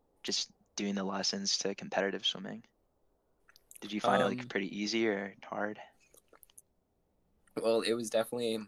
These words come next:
Speaker 2: definitely a big change. Like, um, summer swim is really <laughs> relaxed, and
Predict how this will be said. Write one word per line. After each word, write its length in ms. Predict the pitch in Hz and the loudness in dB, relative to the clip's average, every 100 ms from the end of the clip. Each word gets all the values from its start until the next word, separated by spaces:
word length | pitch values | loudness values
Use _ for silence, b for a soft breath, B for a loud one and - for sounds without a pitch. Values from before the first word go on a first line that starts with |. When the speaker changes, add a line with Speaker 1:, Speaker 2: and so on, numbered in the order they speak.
| - | -2
Speaker 2:
definitely 320 | - 117 123 113 | 2 2 2 0
a 40 | |
big 240 | 95 104 | 0 -2
change. 440 | - 101 101 98 - | -2 -6 -4 -6 -4
Like, 200 | 98 98 _ _ - _ _ _ - | -4 -4 _ _ -16 _ _ _ -6
um, 300 | 117 104 101 | -4 -2 -2
summer 380 | - 117 120 113 | 0 0 0 -2
swim 320 | - 113 110 | -2 -2 -2
is 160 | 101 - | -4 -4
really 180 | 107 113 | -4 0
<laughs> 0 | |
relaxed, 760 | 110 107 110 117 120 - - 110 | 0 2 4 2 2 -2 -4 -4
and 340 | 107 107 | -4 -6